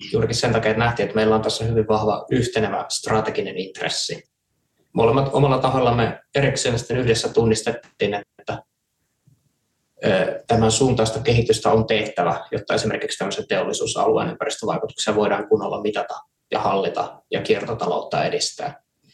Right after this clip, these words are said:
Niin nämä, nämä siinä nähtiin,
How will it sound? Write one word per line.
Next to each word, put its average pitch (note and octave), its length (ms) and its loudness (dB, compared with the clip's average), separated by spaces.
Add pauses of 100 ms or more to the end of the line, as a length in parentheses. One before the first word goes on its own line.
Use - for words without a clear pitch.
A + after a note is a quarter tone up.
(840)
Niin - 380 2 (1300)
nämä, C#3 360 4
nämä C#3+ 200 4
siinä A#2 200 0
nähtiin, A2+ 720 2